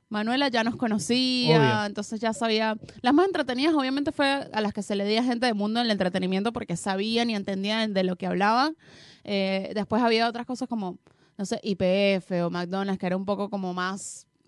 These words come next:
Speaker 1: como
Speaker 2: Sí, que era difícil venderle,
Speaker 1: Eh,
Speaker 2: "Hola,
Speaker 1: claro.
Speaker 2: soy una persona".
Speaker 1: Claro,
Speaker 2: Sí.
Speaker 1: soy una persona, pero lo que yo también concluí decía, bueno, sí, yo voy al cine, veo series, pero también hago otras cosas. Las personas que vamos al cine,
Speaker 2: Sí.
Speaker 1: comemos, tomamos, o
Speaker 2: Cargas
Speaker 1: sea,
Speaker 2: nafta.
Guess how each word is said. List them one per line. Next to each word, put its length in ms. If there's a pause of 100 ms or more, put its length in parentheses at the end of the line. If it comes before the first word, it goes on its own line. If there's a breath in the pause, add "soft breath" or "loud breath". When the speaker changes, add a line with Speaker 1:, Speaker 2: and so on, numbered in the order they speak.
(120)
Speaker 1:
como 280 (280)
Speaker 2:
Sí, 240
que 100
era 120
difícil 460
venderle, 600
Speaker 1:
Eh, 240
Speaker 2:
"Hola, 140
Speaker 1:
claro. 360
Speaker 2:
soy 160
una 160
persona". 760
Speaker 1:
Claro, 460
Speaker 2:
Sí. 80 (360)
Speaker 1:
soy 160
una 160
persona, 340
pero 160
lo 160
que 120
yo 120
también 220
concluí 260
decía, 280
bueno, 200 (140)
sí, 300
yo 120
voy 120
al 100
cine, 540
veo 320
series, 400
pero 180
también 340
hago 340
otras 280
cosas. 320
Las 100
personas 400
que 80
vamos 200
al 80
cine, 320
Speaker 2:
Sí. 360
Speaker 1:
comemos, 680
tomamos, 760
o 40
Speaker 2:
Cargas 240
Speaker 1:
sea, 80
Speaker 2:
nafta. 420